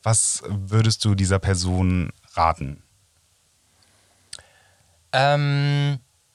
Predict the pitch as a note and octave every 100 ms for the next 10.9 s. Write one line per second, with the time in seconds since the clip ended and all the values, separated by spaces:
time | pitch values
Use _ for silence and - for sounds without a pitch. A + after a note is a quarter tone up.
0 | _ _ _ - A#2+ - - C#3 D3 D3
1 | C#3+ C#3+ C#3 _ A#2 A#2 A#2 A2+ A2+ G#2+
2 | G#2+ _ _ _ _ _ _ _ _ -
3 | A2+ - A#2+ B2+ C3+ B2+ A2 A2+ A2+ G2
4 | A2 A2 - A2+ A2+ - - - - A2
5 | - - G2+ F#2 G2+ - - G#2 - C3+
6 | D3+ - - A2+ G#2+ F#2 - G2 F2 G#2+
7 | F#2+ - - - G2+ G2 - - G2+ -
8 | F#2 F2+ F2+ F#2+ - - _ _ _ _
9 | _ - D#2+ E2 D#2+ - _ _ _ A2
10 | G2+ G#2+ - - - G#2+ - -